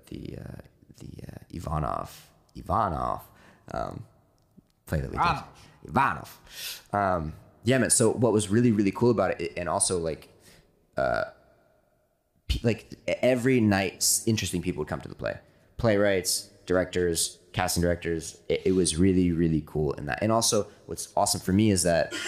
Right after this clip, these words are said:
Speaker 1: well, awesome, not awesome.
Speaker 2: That's cool that that can, like, actually happen
Speaker 1: Yes.
Speaker 2: in New York. That's
Speaker 1: Yeah,
Speaker 2: cool.
Speaker 1: yeah. And also, like, Malika would introduce me to people that she'd worked with, like, every, every night.
Speaker 2: Yeah.
Speaker 1: Super welcoming and warm to me in that way. Um,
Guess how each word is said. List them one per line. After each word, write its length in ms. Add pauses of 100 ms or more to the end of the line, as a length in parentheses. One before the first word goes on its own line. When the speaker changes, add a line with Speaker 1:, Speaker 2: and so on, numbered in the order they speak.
(160)
Speaker 1:
well, 180
awesome, 280
not 200
awesome. 100
Speaker 2:
That's 160
cool 100
that 160
that 180
can, 100
like, 160
actually 480 (160)
happen 560
Speaker 1:
Yes. 380
Speaker 2:
in 140
New 100
York. 340 (140)
That's 180
Speaker 1:
Yeah, 240
Speaker 2:
cool. 120 (200)
Speaker 1:
yeah. 300 (320)
And 200
also, 300
like, 160
Malika 320
would 140
introduce 380
me 80
to 40
people 260
that 120
she'd 100
worked 200
with, 120
like, 140 (100)
every, 380 (260)
every 280
night. 260 (320)
Speaker 2:
Yeah. 180
Speaker 1:
Super 420
welcoming 560
and 140
warm 240 (160)
to 100
me 120
in 80
that 180
way. 280 (100)
Um, 440